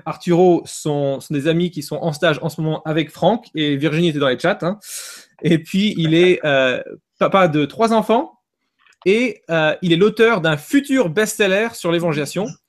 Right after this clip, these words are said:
euh, qui sera sans doute publié aux éditions Clés, euh, s'ils acceptent le manuscrit et tout ça, c'est en cours. Mais en tout cas, euh, Franck est en train de terminer son, son livre sur, euh, l'évangélisation. Je pense avoir tout dit.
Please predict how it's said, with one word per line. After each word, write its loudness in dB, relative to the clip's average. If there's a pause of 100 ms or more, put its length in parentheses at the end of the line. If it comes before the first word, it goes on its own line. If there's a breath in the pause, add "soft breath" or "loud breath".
(380)
euh, 0
qui -6
sera 2
sans -4
doute -2
publié 0
aux 0
éditions -2
Clés, -2 (340 soft breath)
euh, -4
s'ils -4
acceptent -4
le 0
manuscrit -2
et -2
tout -14
ça, 0
c'est -6
en 0
cours. -2
Mais -4
en -2
tout -14
cas, 0 (100)
euh, -4
Franck -2
est 2
en -2
train 0
de 0
terminer 0
son, -4
son -8
livre -4
sur, -6 (120)
euh, -8
l'évangélisation. -2 (1000 soft breath)
Je -20
pense 0
avoir 2
tout -4
dit. -2